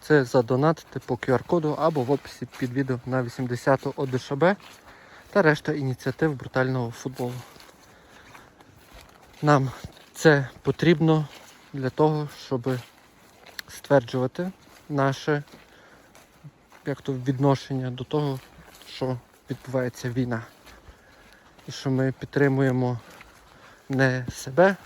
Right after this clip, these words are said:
в першу чергу, а наших воїнів, які нас охороняють. Тому не будьте байдужими і задонатьте, хто скільки може. От.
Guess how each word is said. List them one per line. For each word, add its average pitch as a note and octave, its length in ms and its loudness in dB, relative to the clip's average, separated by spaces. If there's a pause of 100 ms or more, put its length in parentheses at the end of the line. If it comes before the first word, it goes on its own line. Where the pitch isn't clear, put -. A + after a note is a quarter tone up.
(300)
в - 60 -20
першу C#3 360 -2
чергу, D3 380 -10 (300)
а C#3+ 160 -2 (320)
наших D3 460 0
воїнів, C3 340 2 (800)
які C#3+ 320 0
нас C3 320 0
охороняють. A#2+ 760 -2
Тому B2 320 -2 (720)
не C3+ 80 2
будьте C3+ 360 -4
байдужими F3 640 2 (800)
і E3 200 -2 (800)
задонатьте, C3+ 600 2 (440)
хто G#3 180 4
скільки - 360 -6
може. B2 240 -4 (2250)
От. C#3 360 -2